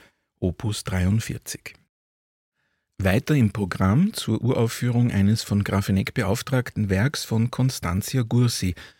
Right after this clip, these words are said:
Sie ist Composer in Residence zweitausendzwanzig. Sie ist die erste Komponistin in dieser Funktion. Sie vereint mehrere Berufe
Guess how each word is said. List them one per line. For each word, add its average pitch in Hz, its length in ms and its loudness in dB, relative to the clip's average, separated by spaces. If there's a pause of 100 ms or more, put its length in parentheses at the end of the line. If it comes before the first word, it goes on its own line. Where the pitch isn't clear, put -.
(180)
Sie 135 180 2
ist - 300 0
Composer 113 640 0
in 104 160 0
Residence 104 560 0
zweitausendzwanzig. 92 1120 -2
Sie - 180 -6
ist - 200 -4
die - 60 -6
erste 98 300 -2
Komponistin 98 1000 2 (200)
in 120 160 -2
dieser 127 260 -2
Funktion. 127 600 0 (680)
Sie 135 80 4
vereint 135 320 4
mehrere 127 500 6
Berufe 110 760 2